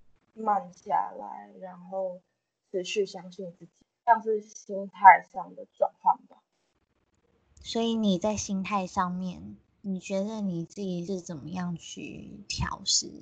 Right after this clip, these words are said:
Speaker 2: 这一块？
Speaker 1: 我每天就告诉自己说，心态放稳，然后一步步的走就好，不要太心急。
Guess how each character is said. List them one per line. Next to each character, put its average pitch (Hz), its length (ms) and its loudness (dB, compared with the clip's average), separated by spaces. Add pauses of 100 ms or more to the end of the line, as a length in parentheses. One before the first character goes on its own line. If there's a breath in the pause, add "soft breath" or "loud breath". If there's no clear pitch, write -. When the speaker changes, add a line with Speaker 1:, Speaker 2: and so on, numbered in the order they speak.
(160)
Speaker 2:
这 - 140 -2
一 - 120 -10
块？ - 380 -14 (1400)
Speaker 1:
我 214 100 -8
每 202 160 -4
天 208 240 -10
就 214 120 -10
告 208 200 -2
诉 196 180 -8
自 196 180 -14
己 180 200 -8
说， 190 520 -4 (420)
心 208 160 -6
态 202 240 2
放 180 360 -4
稳， 202 220 -10 (140)
然 180 260 -6
后 190 640 -8
一 202 100 -10
步 208 220 4
步 190 220 0
的 170 60 -6
走 - 260 -4
就 180 120 -4
好， - 220 -18
不 185 60 -4
要 185 120 0
太 190 180 0
心 180 340 -14
急。 - 140 -20